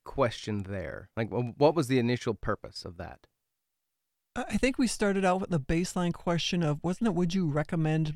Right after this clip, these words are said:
Speaker 2: you know, the question is, what would you recommend Milbank to a friend of yours that was moving here or looking to,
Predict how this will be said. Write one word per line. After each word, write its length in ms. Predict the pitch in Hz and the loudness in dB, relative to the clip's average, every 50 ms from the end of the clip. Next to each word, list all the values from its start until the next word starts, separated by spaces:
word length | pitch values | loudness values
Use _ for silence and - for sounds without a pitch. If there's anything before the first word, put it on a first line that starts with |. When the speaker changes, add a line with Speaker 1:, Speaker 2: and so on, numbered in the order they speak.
| - - | -6 -2
Speaker 2:
you 140 | - 170 | 0 2
know, 220 | 156 151 143 143 143 | 2 2 2 0 0
the 100 | 139 165 | -2 -4
question 360 | - - 196 190 - - 190 | -2 0 -2 -2 0 0 0
is, 120 | 185 160 147 | 2 2 0
what 280 | 143 147 175 165 160 - | 0 2 2 0 0 0
would 260 | - 165 165 170 160 | -2 0 2 2 4
you 140 | 151 165 156 151 151 | 2 2 0 0 2
recommend 840 | - 165 170 - - 170 165 165 165 165 165 160 160 160 156 - - - - _ _ _ _ _ _ | 2 0 0 0 0 0 2 2 2 2 2 4 2 0 0 -4 -12 -16 -20 _ _ _ _ _ _
Milbank 680 | 151 156 160 160 156 147 170 160 151 156 156 151 - - | 0 2 2 2 4 2 2 2 2 2 0 -2 -6 -6
to 360 | - - 170 151 151 151 143 | -2 2 2 4 4 2 0
a 140 | - - 143 | 0 -2 -4
friend 340 | - - - 185 180 180 170 | -4 -2 0 0 2 2 2
of 120 | 175 160 | 2 2
yours 320 | 160 160 156 156 156 147 - | 2 2 2 2 2 0 0
that 160 | 160 147 120 | -2 -2 0
was 260 | 151 151 147 - - - _ _ _ _ | -2 -4 -4 -6 -10 -20 _ _ _ _
moving 380 | 180 185 190 185 185 180 180 | 2 2 4 4 4 4 2
here 420 | 156 156 180 170 170 165 160 160 151 | 2 2 0 2 2 2 4 2 2
or 100 | 147 151 | 2 2
looking 420 | 147 147 160 151 - 175 175 175 175 | 2 2 0 0 0 -2 0 0 -2
to, 440 | - - 180 160 151 151 147 147 | -2 -2 0 0 2 0 0 -2